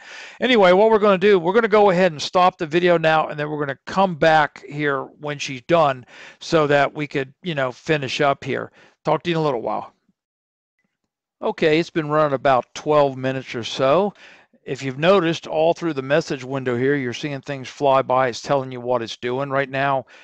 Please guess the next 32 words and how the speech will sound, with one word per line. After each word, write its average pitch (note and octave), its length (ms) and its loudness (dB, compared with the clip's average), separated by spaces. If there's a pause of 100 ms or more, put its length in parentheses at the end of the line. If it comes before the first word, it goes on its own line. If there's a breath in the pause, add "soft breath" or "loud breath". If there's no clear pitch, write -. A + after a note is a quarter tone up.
(160 soft breath)
We C3 140 -8
were C#3+ 360 0
updating C3 540 -4
the A2+ 80 -4
base B2 340 -6
image, C3+ 300 -6
and A#2 60 -12
now B2 180 0
we're B2+ 260 -6
updating B2 640 -6
control A2+ 400 -6
packages. B2+ 640 -4 (400 soft breath)
So C#3 320 0
I'm C#3+ 80 0
gonna D#3+ 160 -2
go D3+ 160 2
away C#3 260 2
again C3+ 220 -4
for C#3 180 -4
a C3 40 -2
little B2+ 200 -4
while, C3 300 2
just, C3 320 -8 (640)
you C#3 140 -10
know, C#3 240 -6
showing B2 260 -6
you C3+ 80 -8
what C3 200 -6
it's D#3 120 -12
doing A#2+ 260 -6
right G#2 160 -8
here. A2 220 -10